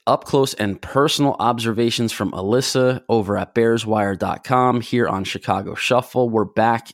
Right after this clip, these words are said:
in the rotation here, so make sure you are subscribed for all of our new shows. Uh, we're, we're hoping, you know, at least once a week, maybe we'll throw an extra podcast up during the week to cover all the happenings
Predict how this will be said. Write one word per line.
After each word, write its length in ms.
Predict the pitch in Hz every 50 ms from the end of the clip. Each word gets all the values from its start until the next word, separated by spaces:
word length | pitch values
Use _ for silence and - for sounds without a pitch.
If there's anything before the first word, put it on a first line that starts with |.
| _ _ -
in 240 | 110 123 123 123
the 100 | 117 104
rotation 640 | 98 98 95 98 - - 127 120 131 - - 123 120
here, 200 | 113 127 120 123
so 180 | 120 - 98
make 260 | 92 92 98 98 95 -
sure 500 | - - - 135 135 135 143 147 139 - - - - - - - - - _
you 220 | - 113 120 123 113
are 120 | 107 101
subscribed 760 | - - - 101 95 - - - 117 117 117 113 113 110 104
for 200 | - - 104 -
all 180 | 98 110 113 113
of 120 | 110 95
our 140 | 98 92 90
new 200 | 95 101 98 95
shows. 640 | 92 - - 123 120 120 123 135 139 139 - - - - - - - - - _ _ -
Uh, 480 | 95 95 92 90 90 90 87 85 85 82
we're, 200 | - 101 98 85
we're 120 | 78 -
hoping, 560 | 82 - 120 120 117 - - 127 117 123 117 -
you 160 | - - 104
know, 60 | 95
at 100 | - 67
least 220 | 95 117 117 - -
once 280 | 95 107 113 117 -
a 40 | 117
week, 300 | 104 104 123 127 120 -
maybe 380 | 101 95 98 110 120 120 127 127
we'll 320 | 110 113 120 120 107 87 - _
throw 280 | - 104 117 120 127
an 60 | 127 127
extra 280 | 127 127 - - 123
podcast 680 | - - 131 123 127 127 127 - 123 107 98 - -
up 140 | 101 95 - -
during 260 | 110 104 101 98 98
the 80 | 101
week 320 | 92 90 98 92 87 - _ _ _ - - - _ _
to 100 | - 117
cover 380 | 107 - - 123 107 98 113 -
all 180 | 95 110 117 117
the 80 | 110
happenings 680 | 101 113 110 110 113 110 - 101 104 101 107 101 -